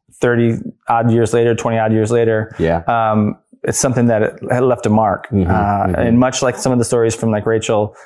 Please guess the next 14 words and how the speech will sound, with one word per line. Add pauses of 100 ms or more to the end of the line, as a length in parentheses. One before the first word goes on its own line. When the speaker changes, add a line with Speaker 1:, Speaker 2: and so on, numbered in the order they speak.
(120)
Speaker 1:
and
her
childhood, (100)
Speaker 2:
Mm-hmm. (220)
Speaker 1:
um, (300)
from
a
previous
episode, (100)
um,
it's
interesting
to
hear